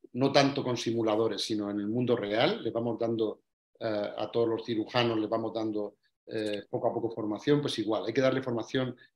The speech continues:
de, de cómo se está en quirófano, eh, enseñando, viendo cómo estás tú.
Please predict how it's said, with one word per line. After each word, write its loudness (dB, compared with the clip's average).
de, 0
de -4
cómo 4
se 0
está 2
en 4
quirófano, 4
eh, -4
enseñando, 4
viendo 4
cómo 4
estás -2
tú. -12